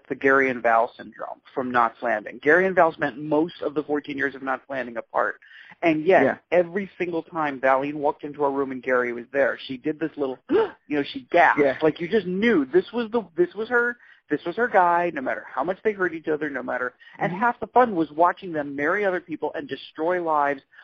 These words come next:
Speaker 1: while
Speaker 2: <laughs>
Speaker 1: knowing that they always loved each other and they would always come back together and everyone
Speaker 2: Yeah.
Speaker 1: else would be, you know, <laughs> cast aside in their wake.
Speaker 2: <laughs> Right.
Speaker 1: Another weird thing that, um, you know, at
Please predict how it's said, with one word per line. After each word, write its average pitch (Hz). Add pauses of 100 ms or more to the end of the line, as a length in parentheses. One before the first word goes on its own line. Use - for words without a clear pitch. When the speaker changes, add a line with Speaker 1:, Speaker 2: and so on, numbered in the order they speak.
(140)
Speaker 1:
while 160
Speaker 2:
<laughs> 151
Speaker 1:
knowing 185
that 165
they 156 (100)
always 175
loved 165
each -
other 151
and 143
they 143
would 139 (140)
always 165
come 165
back 143
together 127
and 123
everyone 139
Speaker 2:
Yeah. 110
Speaker 1:
else 123
would 123
be, 123
you 127
know, 120 (180)
<laughs> 160 (220)
cast 180
aside 156
in 139
their 127
wake. 123
Speaker 2:
<laughs> 165
Right. 123 (800)
Speaker 1:
Another 311
weird 170
thing 127 (240)
that, 143 (140)
um, 120 (680)
you 190
know, 175 (320)
at 190